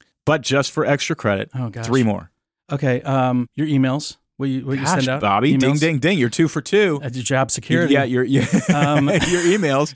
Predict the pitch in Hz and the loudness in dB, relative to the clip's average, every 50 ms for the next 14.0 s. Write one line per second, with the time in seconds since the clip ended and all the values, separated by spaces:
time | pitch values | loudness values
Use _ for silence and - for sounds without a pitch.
0 | _ - - 160 175 202 208 175 143 120 110 147 135 107 120 117 117 110 - 95 | _ -4 -4 -2 0 2 0 0 0 -2 0 0 0 2 2 0 0 0 -2 -6
1 | 95 - 120 156 156 143 - - 220 262 247 208 165 156 151 143 123 143 120 127 | -6 -4 0 0 0 -2 0 0 0 0 2 2 2 2 0 -2 -4 -6 -2 0
2 | 117 123 147 143 107 104 95 82 - _ _ _ 156 147 160 170 165 - - - | 0 0 0 -2 -4 -6 -8 -10 -10 _ _ _ -4 -2 -2 0 0 -2 -4 -2
3 | 214 202 165 139 139 131 143 160 175 202 - - 180 165 147 147 156 156 147 135 | 0 2 2 2 0 0 0 -2 -2 -2 -4 -2 -2 0 0 0 0 0 -2 -2
4 | 147 185 202 220 185 165 143 139 135 143 135 139 147 147 147 139 - - 160 165 | -2 -2 -2 0 -2 0 0 0 0 0 -2 -2 -2 -2 -2 -2 -2 0 0 2
5 | 175 170 147 131 127 123 123 113 - _ _ _ _ - - - - - 151 156 | 2 2 0 0 0 -2 -2 -4 -8 _ _ _ _ -20 -20 -18 -6 -4 -2 0
6 | 156 156 151 151 151 156 147 147 147 139 - - 147 151 143 151 147 143 143 143 | 0 2 2 2 2 2 2 0 -2 -6 -6 -4 -4 -4 -2 -2 -4 -4 -2 -2
7 | 151 151 147 143 135 - - 156 151 147 165 - - - _ _ _ _ _ _ | -2 -2 -4 -6 -8 -6 -4 -2 -2 -2 -2 -6 -10 -20 _ _ _ _ _ _
8 | _ _ _ _ _ - 139 147 135 143 135 131 - - - 139 143 147 160 151 | _ _ _ _ _ -6 -6 -4 -2 0 -2 -2 -2 0 0 2 2 2 2 2
9 | 147 147 170 165 - - 156 151 - 170 170 170 160 - 202 208 208 - - 147 | 2 2 2 2 2 0 -2 -2 0 0 2 2 2 0 0 0 0 0 0 0
10 | 131 135 156 170 - _ _ - 120 123 131 120 - - 160 151 156 170 185 165 | 0 0 0 -2 -6 _ _ -2 0 0 0 -2 -2 -2 0 2 2 2 2 2
11 | 170 196 202 202 196 165 - _ _ - 123 120 135 127 - 151 151 143 - - | 0 2 2 2 2 0 -6 _ _ -2 0 0 0 2 2 0 0 0 -2 -2
12 | 170 160 156 - - 165 170 160 151 - 135 127 131 135 131 - - 139 139 139 | 0 0 0 0 0 -2 0 0 -2 0 2 2 2 2 0 0 0 0 0 0
13 | - 135 - - 123 110 - 139 135 131 - - - 143 143 151 156 160 160 | 0 -2 -2 -2 -4 -2 -2 0 0 -2 -4 -4 -2 0 0 2 2 0 -2